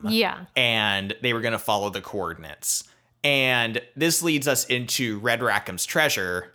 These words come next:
Speaker 2: uh, in the comics, the next kind of accompanying volume to The Secret of the Unicorn.
Speaker 1: Yeah.
Speaker 2: And really, for the most part, the, the, the majority of this comic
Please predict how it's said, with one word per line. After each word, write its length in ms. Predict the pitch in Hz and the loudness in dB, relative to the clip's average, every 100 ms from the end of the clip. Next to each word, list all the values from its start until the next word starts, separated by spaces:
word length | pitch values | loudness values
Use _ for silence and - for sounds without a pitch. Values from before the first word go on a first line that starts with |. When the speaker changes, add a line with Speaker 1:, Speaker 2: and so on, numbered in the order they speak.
| - | -2
Speaker 2:
uh, 540 | 110 98 92 92 95 - | 2 4 4 4 0 -2
in 160 | 110 | -4
the 60 | 98 | -4
comics, 420 | - 95 92 95 | -2 0 0 -2
the 100 | - | -4
next 640 | 98 98 95 - - - - | -2 -2 0 0 -2 -4 -4
kind 200 | 160 127 | -2 -2
of 120 | 107 | -4
accompanying 640 | - - 113 120 110 98 | -4 -4 -2 -2 -4 -4
volume 500 | 98 98 90 90 85 | -2 0 0 -4 -8
to 300 | 87 - 92 | -8 -8 -8
The 100 | 85 | -8
Secret 340 | - 95 90 87 | -8 -8 -10 -10
of 80 | 90 | -12
the 40 | |
Unicorn. 640 | 82 80 80 - - 185 202 | -14 -14 -16 -16 -16 -12 -4
Speaker 1:
Yeah. 420 | 220 214 - 175 202 | -2 0 -2 -4 -4
Speaker 2:
And 320 | 208 175 196 | -2 -4 -2
really, 480 | 330 330 285 226 220 | 0 0 0 -2 -2
for 200 | - 185 | 0 2
the 120 | 151 | 2
most 440 | 131 131 127 - | 2 2 2 0
part, 380 | - 117 101 - 135 | 0 0 0 -4 -4
the, 260 | 135 147 - | 0 0 0
the, 140 | 131 | 0
the 80 | 151 | 2
majority 760 | 170 160 135 185 190 190 170 | 2 2 2 4 6 6 4
of 160 | 139 120 | 4 2
this 200 | 113 107 | 0 0
comic 680 | - 104 95 87 90 - - | 0 0 0 -2 -4 -6 -16